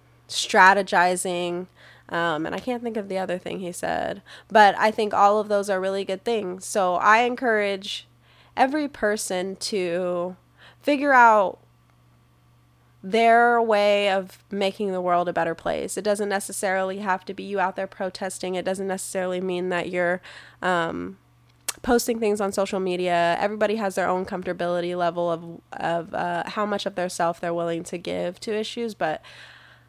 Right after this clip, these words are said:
I think, uh, find something that's important to you and, you know, do your part and don't, don't feel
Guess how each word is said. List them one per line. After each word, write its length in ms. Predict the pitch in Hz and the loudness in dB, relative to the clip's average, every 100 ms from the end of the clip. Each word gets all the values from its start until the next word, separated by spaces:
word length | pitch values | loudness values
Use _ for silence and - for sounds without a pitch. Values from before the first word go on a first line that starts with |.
| _ _ - | _ _ -2
I 120 | 208 | 0
think, 360 | 202 196 190 - - - - _ - | 0 -2 -4 -10 -16 -20 -20 _ -2
uh, 640 | 185 175 160 - - - 220 _ _ _ | 2 2 0 -2 -4 -8 -12 _ _ _
find 400 | - 277 277 285 | -2 0 2 0
something 280 | 277 262 254 | -2 -2 -2
that's 200 | 233 233 | -2 -2
important 480 | 214 220 208 226 220 | -4 -2 -2 -2 -6
to 120 | 254 | -6
you 500 | 240 240 247 240 247 - | -4 -2 0 -2 -4 -6
and, 840 | 196 196 196 190 190 196 196 - | -4 -2 0 -2 -2 -4 -8 -6
you 80 | 254 | -4
know, 320 | 220 226 233 _ _ - | -4 -6 -10 _ _ -18
do 140 | 190 254 | -6 -4
your 240 | 269 254 | -2 -4
part 760 | 233 - 196 185 180 - - - _ - - - - | -6 0 2 2 0 -4 -12 -20 _ -20 -20 -20 -8
and 200 | 196 202 | -6 0
don't, 360 | 220 214 214 185 - _ _ | 2 2 0 -8 -20 _ _
don't 300 | - 247 226 | 4 4 4
feel 760 | - 247 220 202 196 190 190 | 0 2 4 4 4 2 0